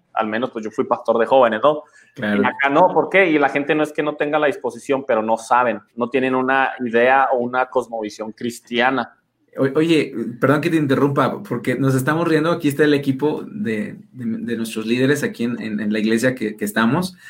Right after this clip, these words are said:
Speaker 2: y nos estamos riendo porque nos estamos sintiendo bien identificados con lo que estás diciendo.
Speaker 1: <laughs>
Speaker 2: No, no, no te pasaba la, la, esta situación, digo, yo la, yo la experimenté, ya, ya no, la verdad,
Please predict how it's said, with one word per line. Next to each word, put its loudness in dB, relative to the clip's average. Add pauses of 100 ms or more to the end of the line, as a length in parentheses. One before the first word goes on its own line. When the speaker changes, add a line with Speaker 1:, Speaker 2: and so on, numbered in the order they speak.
(300)
Speaker 2:
y 2
nos 6
estamos 4
riendo 6
porque 2
nos -2
estamos 2
sintiendo 0
bien 4
identificados 2
con -2
lo 0
que 0
estás 0
diciendo. 0 (160)
Speaker 1:
<laughs> 2 (280)
Speaker 2:
No, -2
no, 2
no 0
te 0
pasaba 4
la, 2
la, 0
esta 2
situación, 0
digo, 2
yo 4
la, 4
yo -6
la 4
experimenté, -2 (760)
ya, 2
ya 4
no, 4
la 2
verdad, 2